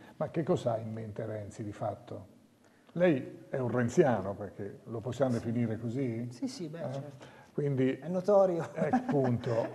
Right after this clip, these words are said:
Speaker 1: No,
Speaker 2: <laughs>
Speaker 1: ancora così, allora, diciamo.
Speaker 2: Beh, sì.
Speaker 1: Eh, che cosa ha in mente Renzi?
Speaker 2: Ma guardi,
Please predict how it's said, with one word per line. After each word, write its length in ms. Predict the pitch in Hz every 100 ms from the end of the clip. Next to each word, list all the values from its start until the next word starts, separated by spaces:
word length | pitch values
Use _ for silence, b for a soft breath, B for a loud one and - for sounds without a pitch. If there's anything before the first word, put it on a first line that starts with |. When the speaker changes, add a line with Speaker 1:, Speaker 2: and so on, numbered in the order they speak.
| -
Speaker 1:
No, 120 | 147
Speaker 2:
<laughs> 40 | 151
Speaker 1:
ancora 460 | 143 135 151 139
così, 300 | 123 123 143
allora, 320 | 131 123 123
diciamo. 300 | 120 107 143 123
Speaker 2:
Beh, 160 | 180 139
sì. 160 | 113 - B B
Speaker 1:
Eh, 220 | - 147 135 - - - - - - - -
che 180 | 143 -
cosa 320 | 160 143 123
ha 40 |
in 140 | 92 92
mente 220 | 92 -
Renzi? 220 | - - - - - - - _ _ _ _ B B B
Speaker 2:
Ma 100 | 196
guardi, 300 | 214 226 196